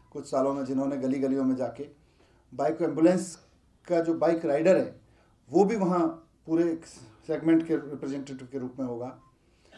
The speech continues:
दिल्ली का हर व्यक्ति कहीं ना कहीं किसी की मदद करना चाहता है। कहीं मैंने देखा है, मैं,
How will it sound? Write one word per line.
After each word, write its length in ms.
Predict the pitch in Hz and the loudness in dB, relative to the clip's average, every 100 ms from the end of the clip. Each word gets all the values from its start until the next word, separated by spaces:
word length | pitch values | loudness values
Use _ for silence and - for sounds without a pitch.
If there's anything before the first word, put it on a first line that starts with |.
| - | -16
दिल्ली 260 | 127 165 190 | -4 -2 0
का 120 | 190 | 0
हर 200 | - 180 | 2 2
व्यक्ति 280 | 175 175 190 | 0 -2 -6
कहीं 240 | 190 160 | -4 -4
ना 80 | 175 | -4
कहीं 200 | 165 170 | -4 -6
किसी 240 | 165 160 165 | -8 -10 -10
की 100 | 165 | -6
मदद 260 | 143 160 | -2 -2
करना 240 | 160 147 151 | -4 -6 -6
चाहता 340 | 135 131 135 | -8 -6 -4
है। 100 | 127 - - _ _ _ | -6 -8 -20 _ _ _
कहीं 240 | 151 165 185 | -6 -2 0
मैंने 200 | 175 175 | 0 0
देखा 280 | 156 165 180 | 0 2 4
है, 280 | 131 - _ _ _ _ _ _ 147 | 2 -2 _ _ _ _ _ _ -4
मैं, 260 | 165 170 | -2 -2